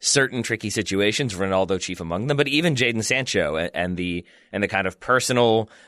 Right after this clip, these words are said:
uh, issues he's had that, uh, like, giving him the time off, giving him the opportunity to kind of get back into the form he needs to be. I believe he is back with the squad today for their second leg of their, uh,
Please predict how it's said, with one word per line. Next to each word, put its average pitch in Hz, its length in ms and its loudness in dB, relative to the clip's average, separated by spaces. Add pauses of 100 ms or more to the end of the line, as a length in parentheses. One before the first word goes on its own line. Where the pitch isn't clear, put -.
uh, 104 200 4
issues 120 420 0
he's 110 200 -4
had 101 300 2
that, - 360 -2
uh, 87 160 -4
like, 87 180 -4
giving 123 240 0
him 113 120 -2
the 101 60 -2
time 98 280 0
off, 95 280 4
giving 107 220 2
him 104 100 0
the 98 120 2
opportunity 95 500 -2
to 90 100 -6
kind 92 200 0
of 82 160 -4 (140)
get 113 200 -2
back 104 220 0
into 107 120 0
the 92 100 -6
form 98 240 -4
he 95 100 -4
needs 127 300 0
to 131 80 0
be. 131 320 0 (240)
I 87 80 -2
believe 107 360 2
he 104 120 0
is 92 120 -2
back 101 280 -2
with 104 120 -4
the 92 80 -2
squad 92 320 2
today 101 400 0
for 107 160 -8
their 92 200 2
second - 300 -4
leg 92 300 2
of 80 280 -2
their, 80 500 0 (440)
uh, 80 500 2